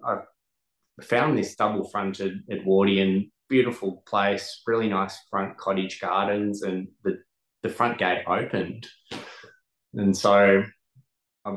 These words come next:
went to approach, knock on the door, and then from the side of the house, this massive Irish wolfhound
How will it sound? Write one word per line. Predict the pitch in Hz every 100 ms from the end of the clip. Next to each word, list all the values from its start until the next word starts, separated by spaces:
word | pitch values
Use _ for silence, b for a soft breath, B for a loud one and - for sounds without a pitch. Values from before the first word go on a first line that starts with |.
| 98
went | 113 113 107
to | 101 95 95 - _ _ _ _ - _ _ _ 110
approach, | 110 - 113 113 113
knock | 104 104
on | 101
the | 92
door, | 104 107 107
and | 107 104
then | 101 104
from | 101 110
the | 104
side | 101 - 113 123
of | 101
the | 95
house, | 101 101 101
this | - -
massive | 110 127 135 139 123 107 -
Irish | 104 104 95 - 104
wolfhound | - - 120 107 95 98